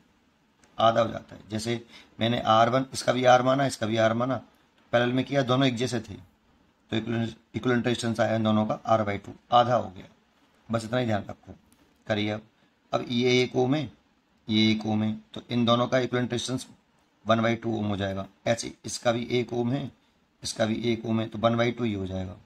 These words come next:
अब वन बाई टू और ये वन, ये इसका एक कर लोगे तो ये और ये सीरीज में होगा, तो थ्री बाई टू हो जाएगा। That means देखो ऐसे, ये आपका वन ओम हो गया,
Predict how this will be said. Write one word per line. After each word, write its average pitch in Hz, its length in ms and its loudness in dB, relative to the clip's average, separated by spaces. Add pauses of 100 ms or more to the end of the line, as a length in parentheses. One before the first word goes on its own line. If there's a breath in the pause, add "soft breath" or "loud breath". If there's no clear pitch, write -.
(640 soft breath)
अब 117 160 0
वन 123 140 4
बाई 135 180 4
टू 156 300 2
और 123 220 0
ये 117 120 0
वन, 101 260 -2 (580)
ये 139 440 2 (280)
इसका 123 200 -2
एक 131 160 2
कर 131 100 -2
लोगे 127 240 0
तो 143 120 -4
ये 123 220 2
और 139 140 2
ये 135 140 -2
सीरीज 113 320 -2
में 104 120 -4
होगा, 101 280 -10 (880)
तो 117 80 -2
थ्री 120 200 0
बाई 123 160 2
टू 110 120 -4
हो 107 80 2
जाएगा। 98 300 -8
That 104 220 -2
means 113 240 -4
देखो 104 280 -6
ऐसे, 95 260 -10 (1900)
ये 107 260 2
आपका 110 460 2
वन 107 200 2
ओम 107 200 2
हो 104 120 0
गया, 110 240 -4